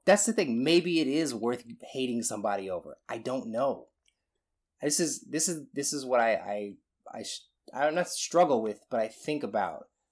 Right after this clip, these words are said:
all sides of this. What is worth your raw emotion? What is worth making you genuinely upset about? And, or di-, really disliking somebody else?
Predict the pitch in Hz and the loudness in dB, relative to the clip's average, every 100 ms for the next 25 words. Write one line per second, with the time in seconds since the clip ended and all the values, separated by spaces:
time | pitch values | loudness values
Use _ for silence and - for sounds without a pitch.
0 | _ _ 120 120 120 127 110 95 85 - | _ _ 2 4 4 0 -2 -2 -12 -12
1 | 113 135 233 165 135 123 127 123 120 - | 2 4 4 0 -6 -4 -2 0 -2 -12
2 | _ _ - 123 110 110 113 113 113 117 | _ _ -10 -6 -6 -2 2 4 4 4
3 | 110 104 101 - 85 80 _ - 131 147 | 0 -6 -6 -10 -14 -18 _ -4 -2 -2
4 | 117 117 117 - - _ _ _ _ 117 | -4 -2 -2 -4 -20 _ _ _ _ -4
5 | 120 123 113 107 107 - 127 127 120 117 | -4 -4 -6 -8 -14 -6 -4 -2 -2 -4
6 | 113 92 110 - 117 98 82 80 - _ | -6 -8 -6 -4 -2 -4 -6 -10 -14 _
7 | _ _ _ _ _ _ - 113 107 - | _ _ _ _ _ _ -8 -4 -4 -6
8 | - _ _ _ _ - 120 107 104 - | -10 _ _ _ _ -8 -6 -6 -10 -14
9 | 139 143 117 135 147 131 123 131 117 113 | -14 -12 -6 -2 0 -2 -4 -6 -4 -4
10 | - 117 - 110 107 101 98 82 - - | -4 -6 -4 -2 -2 -4 -6 -8 -8 -12